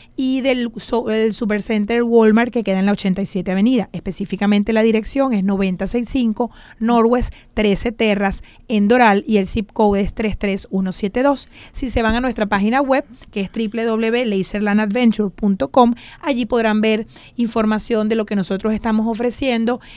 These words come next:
eh, de los paquetes que ofrecemos a niveles de las fiestas específicamente, y si quieren hacer un pre-booking de algún evento, pues lo pueden hacer también por allí. Igualmente pueden llamarnos a nuestro número de teléfono, que es siete ocho seis, siete seis dos, veintiuno cinco seis. Repito,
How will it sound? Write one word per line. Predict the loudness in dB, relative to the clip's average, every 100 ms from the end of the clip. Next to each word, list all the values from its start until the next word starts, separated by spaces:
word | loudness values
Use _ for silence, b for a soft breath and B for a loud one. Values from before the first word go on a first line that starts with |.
| B -2
eh, | 0 0
de | 0
los | 0 -2
paquetes | -4 0 0 0
que | -2
ofrecemos | -4 -4 -2 0
a | 2
niveles | 2 2 0
de | -2
las | -2
fiestas | -4 -2 -4
específicamente, | -4 -4 -4 -4 -4 -2 -2 -4
y | -6
si | -6
quieren | -4 -2 -2
hacer | -4 -2 -2
un | -2
pre-booking | -2 -2 -2 -2 -2
de | 0
algún | 0 0
evento, | 0 0 0 -2 -6 B B B
pues | -2 0
lo | 2
pueden | 2 2
hacer | 0 -2 -4
también | 0 0 0 0
por | 0
allí. | 2 0 -2 B B B
Igualmente | 0 2 2 0 -2
pueden | -4 -2 0
llamarnos | 0 0 -2 -4 -2
a | -2
nuestro | -2 -2
número | 0 0 -2
de |
teléfono, | -2 -2 -2 0 -2 B B
que | -6 -6
es | -2
siete | -4 -2
ocho | -4 -4
seis, | -2 0 0 -4 B B B
siete | -6 0 0 0 -2
seis | 0 -2 0
dos, | 0 0 -6 B -2
veintiuno | 2 4 4 4 4
cinco | 2 0 2 0
seis. | 0 -2 -4 -4
Repito, | -4 -2 -2 -2